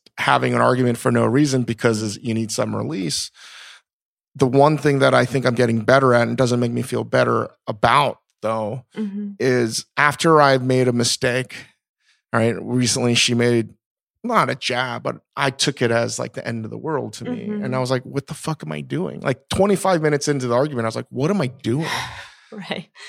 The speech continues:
Speaker 1: <laughs> "I am such a dumbass." And I just was like, "Listen, like, I can tell you why what you said triggered these things."
Speaker 2: Mm-hmm.
Speaker 1: But that's been a lot of work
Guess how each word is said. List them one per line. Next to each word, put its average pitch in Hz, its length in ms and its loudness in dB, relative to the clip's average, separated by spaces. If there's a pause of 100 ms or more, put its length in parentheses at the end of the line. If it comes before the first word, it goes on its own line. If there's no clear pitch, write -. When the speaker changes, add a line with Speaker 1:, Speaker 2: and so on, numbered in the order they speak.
Speaker 1:
<laughs> 92 220 -4 (460)
"I 151 140 2
am 190 140 2
such - 280 -2
a 123 60 -6
dumbass." - 920 -6 (1080)
And 143 160 4
I 139 100 4
just 139 240 0
was 123 200 -2
like, 123 180 2
"Listen, 113 380 -4
like, - 300 -10
I 117 100 -2
can 127 120 -4
tell 127 180 4
you 123 120 2
why 117 500 2 (180)
what 117 160 0
you 117 80 0
said 104 400 0
triggered 104 380 -2
these - 220 -10
things." 151 520 -10
Speaker 2:
Mm-hmm. 214 440 -4 (1000)
Speaker 1:
But - 100 -20
that's 190 200 -6
been 226 140 -2
a 135 140 -6
lot 135 360 -10
of - 140 -16
work 113 440 -10